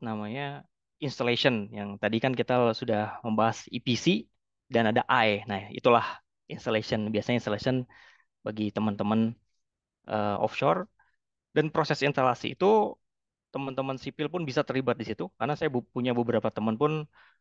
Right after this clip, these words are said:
eh, mereka bekerja di installation, bagian installation. Dan, nah, ini input beberapa software yang mungkin digunakan di industri, eh, E P C,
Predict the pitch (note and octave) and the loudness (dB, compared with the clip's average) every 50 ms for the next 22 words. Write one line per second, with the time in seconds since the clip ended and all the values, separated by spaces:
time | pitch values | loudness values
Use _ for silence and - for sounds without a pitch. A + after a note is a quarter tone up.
0 | _ _ _ - A#2 A#2 A2+ A2 A2 A2 G#2+ G#2 A2 A2+ A2+ - D3 C#3 C3 A#2 | _ _ _ 0 2 4 4 4 4 2 2 2 2 0 0 0 0 0 0 -2
1 | - A2 A2 A#2+ A#2 A2+ A2+ A2+ A#2 - - B2 - - G#2+ G#2 G#2 - A#2+ G#2+ | -4 -4 0 0 0 2 2 0 0 -2 -4 -6 -4 -4 -4 -4 -2 0 -2 -2
2 | G2+ G2 _ _ _ - A2+ A2+ A2 B2 A#2+ A2+ B2+ B2 - - G2 G2+ G#2 - | -2 -6 _ _ _ 0 0 2 4 2 2 2 0 -4 -4 -4 -4 -4 -2 -2
3 | A#2 G2+ G2 G#2 _ _ _ _ _ _ _ _ _ _ _ _ _ _ _ _ | -4 -4 -4 -8 _ _ _ _ _ _ _ _ _ _ _ _ _ _ _ _
4 | _ _ _ _ _ _ _ _ _ _ _ _ _ _ _ _ _ _ _ _ | _ _ _ _ _ _ _ _ _ _ _ _ _ _ _ _ _ _ _ _
5 | _ _ _ _ _ _ _ _ _ _ _ _ _ _ _ _ _ _ _ _ | _ _ _ _ _ _ _ _ _ _ _ _ _ _ _ _ _ _ _ _
6 | _ _ - - G1+ G1+ G1+ - - _ _ _ _ _ _ _ _ _ _ _ | _ _ -20 -20 -20 -18 -20 -20 -20 _ _ _ _ _ _ _ _ _ _ _
7 | _ _ _ _ _ _ _ _ _ _ _ _ _ - A#2 A2 A2+ B2+ C3+ C3+ | _ _ _ _ _ _ _ _ _ _ _ _ _ -12 -10 -8 -8 -6 -6 -6
8 | C3+ C3 - - - C3 A#2 A2+ - - B2+ - _ _ _ _ _ _ _ _ | -8 -8 -12 -8 -8 -6 -6 -6 -4 -4 -4 -4 _ _ _ _ _ _ _ _
9 | _ B2+ A#2 A2 A2 G#2+ G2+ - G#2 G#2 G#2 G#2 G#2 G#2 G#2 G#2 G#2+ - - _ | _ -12 -8 -4 -4 -6 -4 -4 -6 -6 -4 -4 -2 -2 -2 -2 -4 -6 -12 _
10 | - - B2 A2+ - - B2+ A#2+ A#2 A2+ G#2+ G#2+ G#2+ G#2+ A2+ A2+ G#2+ A2 A2 G#2+ | -2 0 0 0 2 2 2 2 4 4 2 2 2 2 2 0 2 2 2 2
11 | G#2 G2 - G#2 G#2 G#2 G2+ G#2+ G#2+ G#2 - - - A2 G#2 G#2 G2+ G#2 G#2 G#2+ | 2 0 0 -2 0 -2 -2 -2 -4 -4 -6 -4 -4 -2 -2 0 -2 -2 -2 -2
12 | G#2 G#2 G#2 G#2 - - _ _ _ _ _ _ - G#2 G2+ G#2 G2+ - A#2 - | -2 -2 -4 -6 -8 -12 _ _ _ _ _ _ -2 0 0 0 0 -2 -2 -2
13 | B2+ A#2 - C3 B2+ D3+ D#3+ | -2 -2 -2 -2 -2 -2 -2